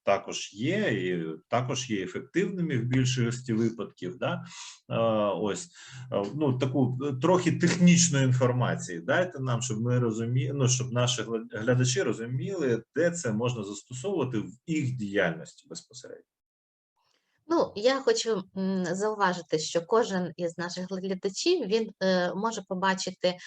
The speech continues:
Speaker 2: свої види використання, а я поділюся, е, тим, як прийшла гра в наш простір і як ми її адаптували і використовували, тому що, направду, е, е, на це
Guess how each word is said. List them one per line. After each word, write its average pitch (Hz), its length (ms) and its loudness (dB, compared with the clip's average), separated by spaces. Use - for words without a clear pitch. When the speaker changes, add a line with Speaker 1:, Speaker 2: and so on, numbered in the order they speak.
Speaker 2:
свої 185 680 2
види 240 340 6
використання, 247 1000 -2
а 202 40 -8
я 254 160 2
поділюся, 220 800 2
е, 185 380 0
тим, 302 180 0
як 208 220 0
прийшла 190 340 -2
гра 170 440 0
в 180 440 2
наш 208 260 -2
простір 330 720 2
і 220 120 -6
як 220 340 -2
ми 214 160 -4
її 196 440 -4
адаптували 202 760 0
і - 20 4
використовували, 196 1040 0
тому 202 220 -4
що, 196 280 -6
направду, 269 760 4
е, 190 80 -2
е, 190 680 -2
на 190 340 -4
це 269 260 2